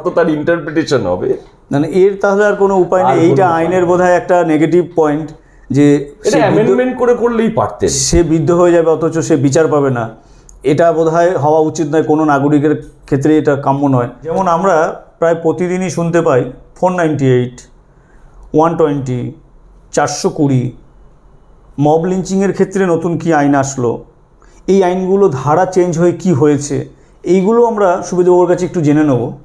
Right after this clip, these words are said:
Speaker 1: ধরুন, এই আমাদের নতুন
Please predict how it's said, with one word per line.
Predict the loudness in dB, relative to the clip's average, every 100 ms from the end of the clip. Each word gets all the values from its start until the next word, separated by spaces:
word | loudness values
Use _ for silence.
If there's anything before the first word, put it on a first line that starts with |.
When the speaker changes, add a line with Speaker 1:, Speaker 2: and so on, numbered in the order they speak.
| -20 -20 _ -20 -20 -20 -20 -20 -20 -20 -20 -20 -8 -2
Speaker 1:
ধরুন, | 0 0 -2 -4
এই | -2 -2 -2 -8 -20 _ _ -6
আমাদের | -2 0 2 2 0 -2 -2
নতুন | -2 0 0 0